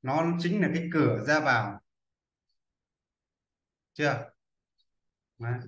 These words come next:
Cái cửa ra vào, à, của một người đấy. Cho nên là vân tay trùng hoa tay một tâm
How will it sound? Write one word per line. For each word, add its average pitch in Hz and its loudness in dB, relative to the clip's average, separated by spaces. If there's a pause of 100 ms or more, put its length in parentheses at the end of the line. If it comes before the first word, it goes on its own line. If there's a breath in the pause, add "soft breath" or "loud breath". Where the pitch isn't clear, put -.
(720)
Cái 165 -2
cửa 117 6
ra 143 4
vào, 120 2 (1400)
à, 117 -6
của 117 2
một 123 2
người 123 2
đấy. - -6 (1700)
Cho 160 -2
nên 165 4
là 120 2 (720)
vân 160 0
tay 160 0
trùng 107 -4
hoa 147 -4
tay 151 2
một 131 0
tâm 147 2